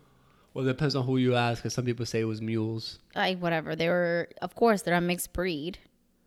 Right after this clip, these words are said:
Speaker 2: Um, 'cause that's how they save money. <laughs> They can't always, like, have
Speaker 1: But
Speaker 2: salads.
Speaker 1: regardless.
Speaker 2: Regardless, they ran.
Speaker 1: They're an animal, and we
Speaker 2: And
Speaker 1: rode 'em.
Speaker 2: No, and they were running, like, and they, they were still long or tall for being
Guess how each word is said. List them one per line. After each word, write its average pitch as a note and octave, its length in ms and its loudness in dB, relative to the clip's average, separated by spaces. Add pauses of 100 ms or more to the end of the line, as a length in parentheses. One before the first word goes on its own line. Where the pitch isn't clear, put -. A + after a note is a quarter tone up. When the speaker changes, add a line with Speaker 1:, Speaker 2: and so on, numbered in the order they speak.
(580)
Speaker 2:
Um, D#3 460 -2
'cause F3 120 -6
that's F3 340 -2
how F3 160 2
they F3 120 -2
save F#3 240 0
money. C4 300 10
<laughs> - 0 -
They C#4+ 120 12
can't A#3 340 8
always, G3 300 -2
like, F3 180 0
have F3+ 160 0
Speaker 1:
But C#3 80 6
Speaker 2:
salads. F3 240 6
Speaker 1:
regardless. C3+ 840 2
Speaker 2:
Regardless, G#3 480 6 (280)
they G#3 300 8
ran. G#3 340 6
Speaker 1:
They're E3 220 10
an D#3+ 100 2
animal, D#3+ 580 6
and C3 100 6
we C3 60 8
Speaker 2:
And B2+ 100 6
Speaker 1:
rode C3+ 240 10
'em. A2 240 0
Speaker 2:
No, B3+ 320 6
and F#3 140 4
they G#3+ 120 6
were G#3 220 6
running, F3+ 400 4
like, D3+ 240 0
and E3+ 200 0
they, G#3 180 2
they G#3 140 2
were B3+ 120 4
still B3+ 260 0
long F#3 500 2
or E3+ 240 2
tall F#3+ 340 2
for E3 160 -6
being E3 520 -8